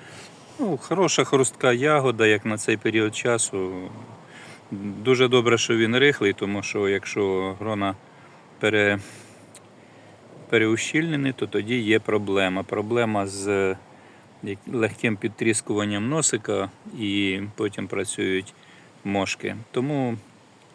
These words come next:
ну, я, в принципі, задоволений купідоном. Росте він у мене, е, кореневласний, теж посадив минулої осені.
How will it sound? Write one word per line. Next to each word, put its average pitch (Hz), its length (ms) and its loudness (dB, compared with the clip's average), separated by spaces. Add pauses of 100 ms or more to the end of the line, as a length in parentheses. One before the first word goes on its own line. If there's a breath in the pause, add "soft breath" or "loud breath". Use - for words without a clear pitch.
ну, 110 280 -6 (280)
я, 117 240 4
в 110 100 -2
принципі, 127 500 2
задоволений 123 640 2
купідоном. 107 640 -2
Росте 117 360 2
він 104 140 0
у 104 40 -2
мене, 104 320 0 (560 loud breath)
е, 95 180 -4
кореневласний, 117 800 2
теж 113 220 2
посадив 107 480 -2
минулої 104 380 0
осені. 101 480 -2